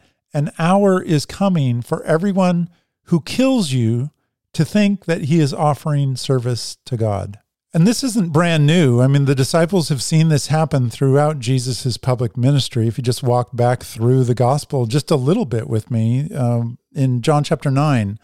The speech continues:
there was a man who was blind and he was healed. And it says in chapter nine, verse twenty-two, that the blind man's parents were afraid of being put out of the synagogue if they confessed Jesus to be the Christ.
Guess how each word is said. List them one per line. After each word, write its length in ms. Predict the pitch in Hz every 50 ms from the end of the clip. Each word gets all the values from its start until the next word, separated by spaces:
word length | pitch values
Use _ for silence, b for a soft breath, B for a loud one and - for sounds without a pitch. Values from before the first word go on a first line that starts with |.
| _ _
there 120 | 147 143 139
was 200 | 135 123 110 135
a 100 | 135 127
man 540 | 127 131 131 135 135 135 131 131 127 120 - _ _ _
who 100 | - 131
was 120 | 123 123 110
blind 640 | 110 123 131 135 139 127 110 101 95 98 104 113
and 220 | - - 131 113 117
he 200 | 120 120 120 117
was 280 | 107 110 110 104 -
healed. 720 | - - - 165 170 156 131 113 104 104 110 120 113 107 - _ _ _ _ _ _
And 560 | 139 131 131 127 127 127 127 123 123 139 156 - _ _ _ _ _
it 200 | - 147 135 -
says 240 | - 165 151 131 151
in 400 | 156 139 139 135 131 123 113 - _ _ _
chapter 320 | - 165 147 - - 147
nine, 340 | 139 135 135 139 139 143 139
verse 200 | 127 139 131 -
twenty-two, 560 | - - 143 139 135 131 - - - 180 185
that 180 | 156 147 135 113
the 60 | 135
blind 400 | 113 120 131 135 135 147 147 143
man's 320 | 139 139 135 135 131 120 -
parents 580 | - - - 160 165 170 156 131 127 - -
were 160 | - 123 123 127
afraid 480 | 117 - - - 151 151 170 175 165
of 160 | 160 131 117
being 240 | 117 135 127 127 127
put 300 | 120 - - 143 135 131
out 240 | 131 127 127 127 123
of 100 | 123 117
the 80 | 113 113
synagogue 760 | - - - 147 151 147 117 117 110 104 101 101 104 113 117 b b b b b b b
if 120 | 135 -
they 140 | - 143 123
confessed 640 | - 131 123 - - 127 123 120 110 - - - - 302 _ _ _ _
Jesus 560 | - - 135 131 123 110 110 110 107 - -
to 180 | - - - 120
be 100 | 104 107
the 100 | 101 104
Christ. 600 | - - - 131 123 113 104 104 101 - - -